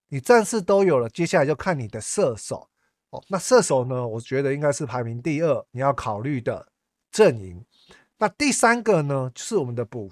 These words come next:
师。哦，补师，我们的坦克如果不够硬，其实补师够厉害的话，其实是可以补血，而且补师所带来的一些光环能力啊，不，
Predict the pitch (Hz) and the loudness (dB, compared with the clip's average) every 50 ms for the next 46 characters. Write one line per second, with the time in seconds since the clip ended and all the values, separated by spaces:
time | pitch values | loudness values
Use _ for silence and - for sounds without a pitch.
0 | - - - - 127 123 123 127 131 _ _ _ _ _ _ _ - 170 165 147 | -14 -14 -10 -8 -6 -6 -6 -8 -10 _ _ _ _ _ _ _ -6 2 2 2
1 | 143 - - 143 135 127 120 - - 185 170 175 175 175 _ - - _ _ _ | 2 2 -2 -6 -6 -6 -6 -4 0 0 2 2 0 -2 _ -20 -20 _ _ _
2 | _ - 151 151 151 165 156 147 143 131 _ - 147 139 135 127 - - - 131 | _ 0 0 2 4 2 2 2 0 -4 _ 2 4 4 4 4 0 -4 -8 -8
3 | 123 120 - 208 185 180 196 170 139 123 127 120 - 190 156 160 196 214 196 160 | -6 -2 0 0 2 2 2 0 0 -2 -2 0 2 2 2 2 2 -2 -2 -2
4 | 113 110 _ _ _ _ - - 233 214 190 196 185 180 175 _ _ - 127 117 | -4 -8 _ _ _ _ -10 -10 -8 -4 0 0 0 0 0 _ _ -10 -10 -8
5 | - - 190 196 175 226 202 175 185 190 180 175 190 180 151 135 131 127 123 - | -4 -2 -2 0 4 4 4 4 2 2 2 4 4 4 4 4 2 -2 -2 0
6 | 165 147 - - - _ - - 185 202 196 175 165 165 190 190 185 180 147 127 | -2 -2 -2 -4 -12 _ -10 -6 -4 0 0 0 0 0 -2 0 2 2 2 2
7 | - 123 123 135 143 - - 127 107 - _ _ _ _ _ - - 226 208 214 | -2 -6 -6 -6 -6 -6 -6 -6 -6 -8 _ _ _ _ _ -4 0 2 4 4
8 | 196 190 - - - 147 131 120 - - 202 214 202 - 131 123 120 _ - 202 | 4 2 0 -12 -10 -8 -8 -6 -6 -4 -4 -4 -2 -4 -6 -8 -8 _ 2 4
9 | 190 175 151 135 127 120 117 120 123 123 _ - 139 123 120 117 113 - 175 - | 4 6 4 4 2 2 0 -2 -4 -6 _ -2 -2 0 0 -2 -4 -4 -6 -6
10 | - - 156 147 143 143 143 143 143 _ _ _ _ _ _ _ - - 170 156 | -6 -4 -4 0 2 2 2 2 0 _ _ _ _ _ _ _ -2 2 2 4
11 | 156 170 160 - - 127 110 104 113 120 123 123 117 117 123 143 175 208 190 151 | 4 2 -2 -2 -2 -2 -2 -2 -6 -6 -6 -6 -6 -6 -6 -6 -6 -4 -2 -2
12 | 139 120 123 165 170 170 | -2 -2 -4 -8 -12 -12